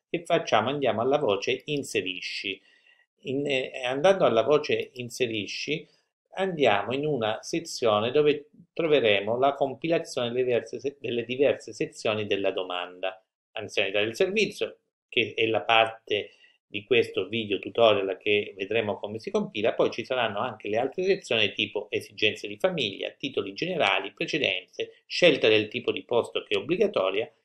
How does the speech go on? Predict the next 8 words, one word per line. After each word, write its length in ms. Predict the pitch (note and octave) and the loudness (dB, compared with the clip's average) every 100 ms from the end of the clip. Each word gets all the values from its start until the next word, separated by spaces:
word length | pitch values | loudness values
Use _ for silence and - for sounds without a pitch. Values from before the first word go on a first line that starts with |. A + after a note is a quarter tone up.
| _ | _
i 100 | F3 | 0
requisiti, 640 | E3 C3+ F3+ - G2 - D#3 | 4 4 0 -4 -6 -6 -10
le 100 | E3 | -8
preferenze 680 | E3+ - G#2+ G2+ - - | -6 -2 -2 -2 -4 -10
e 100 | - | -8
l'indicazione 760 | E3+ D3 A#2+ A2+ A2+ - G2 F#2+ | -8 -8 -8 -6 -6 -6 -8 -8
degli 200 | F2+ F2+ | -12 -12
allegati. 540 | F2 E2 D#2+ E2+ - | -14 -14 -14 -14 -18